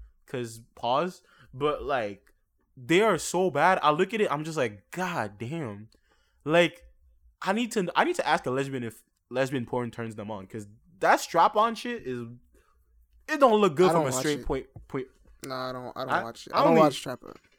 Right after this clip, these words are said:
Speaker 1: I, I, I only watched it, like, like,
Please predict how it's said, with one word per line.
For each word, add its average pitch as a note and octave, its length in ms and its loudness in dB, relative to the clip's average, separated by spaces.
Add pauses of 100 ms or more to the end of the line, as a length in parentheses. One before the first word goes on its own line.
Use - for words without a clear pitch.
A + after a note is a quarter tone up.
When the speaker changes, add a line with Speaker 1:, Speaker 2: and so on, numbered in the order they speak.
(360)
Speaker 1:
I, C#3 100 6
I, G#3 220 8
I G3+ 200 6
only A3 160 0
watched C3+ 380 2
it, B2 160 -6
like, F2+ 240 -12 (500)
like, A2 280 -4